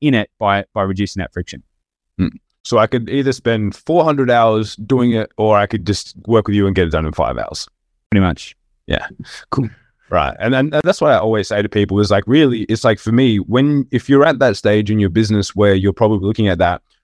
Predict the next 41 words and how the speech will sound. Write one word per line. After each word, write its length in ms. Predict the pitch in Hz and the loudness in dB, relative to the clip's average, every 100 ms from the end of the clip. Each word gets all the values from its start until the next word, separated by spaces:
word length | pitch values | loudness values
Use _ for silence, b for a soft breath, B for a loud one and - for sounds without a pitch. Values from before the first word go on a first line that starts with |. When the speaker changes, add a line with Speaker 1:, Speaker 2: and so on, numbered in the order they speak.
| _ | _
Speaker 2:
really 420 | 107 160 151 117 98 | 2 4 4 0 -4
time 400 | - 143 151 139 | -2 0 2 0
is 100 | 107 | 0
more 200 | 113 92 | 0 2
value, 420 | 101 104 107 101 _ _ | 2 2 0 -2 _ _
valuable 340 | 101 107 101 98 | 2 2 4 2
to 60 | |
you 160 | 98 101 | 2 2
than 140 | 85 | 2
money, 320 | 85 98 87 | 2 2 2
right? 260 | 85 92 95 b b - | 2 0 -2 b b -6
It's 120 | 107 | -2
like, 120 | 104 | 0
for 80 | 117 | 2
me, 240 | 156 135 | 2 2
anytime, 540 | 101 147 110 110 113 98 | 2 0 2 2 2 2
if 100 | 95 | 0
there's 140 | 101 | 0
something 220 | 151 139 | 0 0
pops 240 | 120 - 110 | -2 0 0
up 180 | 101 | 0
and 80 | 104 | -2
I 60 | 101 | -2
want 260 | 104 110 | -2 -4
to 300 | - 101 92 - _ | -2 0 0 -2 _
either 320 | 110 98 98 90 | -2 2 2 2
learn 360 | 107 117 113 | 2 4 2
it, 120 | 101 | 0
figure 280 | - 107 107 | -2 0 2
out, 160 | 101 92 | 2 2
or 20 | |
get 180 | 98 95 | 0 0
done, 200 | 104 92 | -2 -2
it's 80 | 87 | -4
like, 140 | 82 | -4
"Cool, 200 | 110 73 | -4 -2
I 160 | 98 120 | 2 2
will 160 | 123 | 2
spend 540 | - - 104 104 101 - _ _ _ _ _ | -2 0 0 2 0 -4 _ _ _ _ _
the 80 | - | -2
money 400 | 104 120 135 156 | 2 2 2 -2